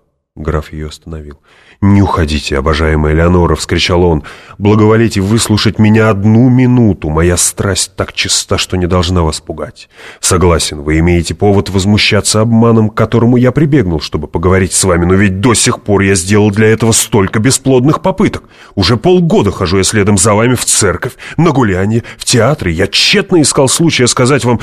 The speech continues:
что вы меня очаровали! Вашей жестокой, вашей неумолимой дуэнье всегда удавалось помешать мне. Вы,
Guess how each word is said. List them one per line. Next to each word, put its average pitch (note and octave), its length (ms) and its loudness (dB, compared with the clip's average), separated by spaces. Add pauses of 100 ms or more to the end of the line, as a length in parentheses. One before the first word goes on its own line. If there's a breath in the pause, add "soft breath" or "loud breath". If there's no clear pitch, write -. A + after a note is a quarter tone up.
(120)
что - 260 -2
вы F#2 180 -2
меня F#2+ 300 0
очаровали! C#3+ 800 -4 (560)
Вашей F2+ 360 0
жестокой, - 800 -8 (420 soft breath)
вашей G2 360 0
неумолимой G#2 800 4
дуэнье G2+ 500 0
всегда F#2+ 400 0
удавалось G2 480 2
помешать C#3+ 540 0
мне. D#2 220 -10 (260 soft breath)
Вы, G#2 340 0